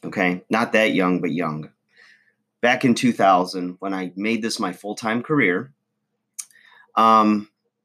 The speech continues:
it's, it's a long time, right? Um, before that, I was doing it part-time, but that's another story, for about two years. Wasn't confident enough. Plus, I was under a contract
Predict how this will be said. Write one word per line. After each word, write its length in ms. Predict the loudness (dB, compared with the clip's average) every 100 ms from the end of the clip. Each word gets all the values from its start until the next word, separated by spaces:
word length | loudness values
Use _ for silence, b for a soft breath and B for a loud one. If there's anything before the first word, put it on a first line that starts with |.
| -18
it's, 140 | -16 -14
it's 180 | -12 -6
a 60 |
long 240 | 0 0 0
time, 420 | -4 -4 -4 -10
right? 260 | -8 -10 -12 _ _ _ _ _ _ _ _ _ _
Um, 480 | -10 -8 -6 -8 -12 _ _
before 300 | -14 -2 0
that, 140 | 2 2
I 60 |
was 140 | 0 -4
doing 240 | -4 -4
it 100 | -8
part-time, 680 | -4 -4 -4 -10 -8 -8 -10
but 120 | -10
that's 200 | -10 -8
another 220 | -8 -8
story, 540 | -8 -4 -4 -4 -8 _ _ _
for 140 | -6 -2
about 240 | -2 -2
two 220 | -4 -6
years. 420 | -6 -8 -10 -14 -16 _ _ _ -4
Wasn't 260 | -2 0 -2
confident 540 | 0 0 -2 -6 -4
enough. 500 | -4 -4 -6 -10 -20 _ _ _ _ _
Plus, 240 | -2 0
I 80 | 2
was 300 | 2 2 0 -4
under 280 | -6 -6
a 40 | -8
contract 840 | -4 -4 -4 -4 -2 -4 -4 -14